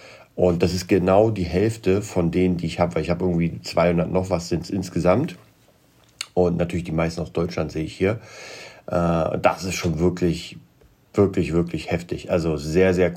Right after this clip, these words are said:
cool, gefällt mir und auch komplett durchweg positive, äh, Sachen. Und gestern habe ich noch ein Update gemacht zu dem Thema, was ich euch gerade erzählt habe. Also von dem her, da könnt ihr auf jeden Fall reinschauen und euch das mal angucken.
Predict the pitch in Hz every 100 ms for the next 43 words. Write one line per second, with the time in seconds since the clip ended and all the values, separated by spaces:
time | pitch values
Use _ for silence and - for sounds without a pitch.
0 | - 104 95 90 95 98 95 85 85 90
1 | - - - _ - 104 101 101 95 -
2 | - 80 95 92 87 85 - 95 90 85
3 | - 85 82 85 85 - - - - -
4 | - 80 80 80 78 - - 107 127 120
5 | 95 - - _ _ _ _ - 123 123
6 | 110 104 95 90 85 - - 95 92 90
7 | 87 - - 90 85 - 95 92 85 85
8 | - - - 85 85 85 - 113 131 143
9 | - - - - 95 82 - 92 90 85
10 | 85 85 90 82 87 - - 90 101 95
11 | 92 85 80 87 90 92 - 87 87 87
12 | - - - 104 - 85 92 85 82 85
13 | 87 90 87 90 87 87